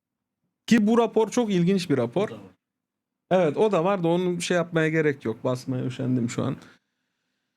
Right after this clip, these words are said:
Speaker 1: Dokuz sayfalık bir raporla yıllardır üstüme atılan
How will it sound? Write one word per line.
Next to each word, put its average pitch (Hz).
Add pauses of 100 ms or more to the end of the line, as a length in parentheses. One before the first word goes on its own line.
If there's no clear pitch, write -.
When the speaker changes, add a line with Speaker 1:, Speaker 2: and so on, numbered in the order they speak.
(380)
Speaker 1:
Dokuz 269
sayfalık 233
bir 240
raporla 214 (1120)
yıllardır 240
üstüme 247
atılan 208